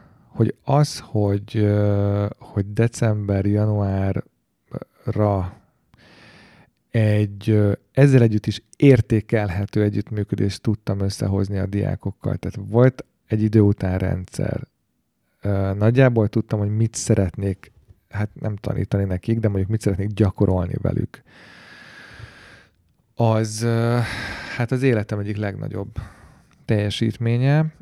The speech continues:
és azt gondolom, hogy, ö, hogy sikerült velük egy, ö, nagy részt egy együttműködést kialakítanom a legrosszabbakkal is.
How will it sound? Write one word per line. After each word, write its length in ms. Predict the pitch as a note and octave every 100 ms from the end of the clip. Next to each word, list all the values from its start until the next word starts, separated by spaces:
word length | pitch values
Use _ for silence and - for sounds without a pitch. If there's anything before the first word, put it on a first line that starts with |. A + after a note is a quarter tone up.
| -
és 160 | A2+ -
azt 140 | A2+
gondolom, 440 | A2 G#2+ G#2 G#2+
hogy, 360 | G#2 A2 G#2 G2
ö, 520 | G#2 G2+ G2+ G2+ G2+ -
hogy 220 | - - G#2
sikerült 500 | - G#2+ G2+ G2+ -
velük 360 | G#2 G2+ -
egy, 360 | G2+ G2+ G2+ G#2
ö, 320 | G#2 G2+ G2 G2 G2 F#2+ _ _ _ _ _ _ _ _ _ _
nagy 240 | - B2 A2+
részt 500 | A2 A2 A2+ _ - _
egy 180 | A2 A2
együttműködést 880 | A2 G#2+ G#2+ A2 A2+ G#2+ G#2 - -
kialakítanom 960 | - G#2+ G#2 - G#2 - G2 G#2 B2+ C#3 - _ -
a 80 |
legrosszabbakkal 880 | G#2 G#2 G2 G2 A2 G#2 F#2+ - G2+
is. 360 | G#2 - -